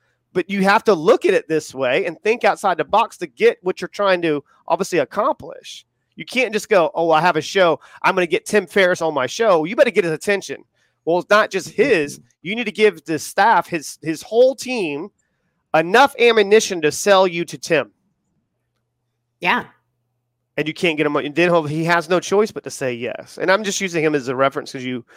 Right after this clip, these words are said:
Speaker 1: you mentioned him. But
Speaker 2: Yeah.
Speaker 1: there's, but there's also different types of level of the hierarchies of those types of shows.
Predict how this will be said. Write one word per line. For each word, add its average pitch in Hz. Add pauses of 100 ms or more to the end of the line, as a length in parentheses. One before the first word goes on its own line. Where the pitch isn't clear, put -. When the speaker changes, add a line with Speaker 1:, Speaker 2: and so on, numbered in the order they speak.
(160)
Speaker 1:
you 135
mentioned 156
him. 117 (340)
But 156
Speaker 2:
Yeah. 214
Speaker 1:
there's, 180 (400)
but 165
there's 185
also 214
different 196
types 175
of 151
level 180
of 139
the 131
hierarchies 156
of 143
those 131
types 131
of 120
shows. -